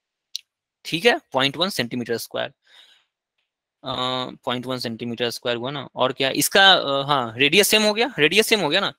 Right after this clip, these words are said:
इसका यंग्स मॉडुलस मुझे निकालना है। मैंने इसमें एक्सटेंशन जो मैं करने जा रहा हूँ, एक्सटेंशन, that is, इस पे आप कुछ फोर्स लगाओगे।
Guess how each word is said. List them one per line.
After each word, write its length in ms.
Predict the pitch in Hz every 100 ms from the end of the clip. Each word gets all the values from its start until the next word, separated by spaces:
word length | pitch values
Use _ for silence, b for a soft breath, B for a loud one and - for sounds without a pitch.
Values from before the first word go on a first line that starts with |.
| _ _ -
इसका 200 | 170 196
यंग्स 320 | 180 208 -
मॉडुलस 360 | 196 202 202 - 165
मुझे 180 | 170
निकालना 460 | 196 175 143 156 139
है। 160 | 110 _ _
मैंने 300 | 143 196 220 - _ _ _ _ _ _
इसमें 220 | 156 - 214
एक्सटेंशन 480 | - 190 185 262
जो 80 | 247
मैं 100 | 220
करने 280 | - 185 180
जा 140 | 131
रहा 120 | 120 151
हूँ, 80 |
एक्सटेंशन, 640 | 165 - 170 170 135 107 113 _ _ _ _ _ _ _ _ _ 110
that 220 | 127 151
is, 160 | 175
इस 120 | 123 -
पे 100 | 135
आप 80 |
कुछ 160 | - -
फोर्स 260 | 208 202 202
लगाओगे। 400 | 175 156 151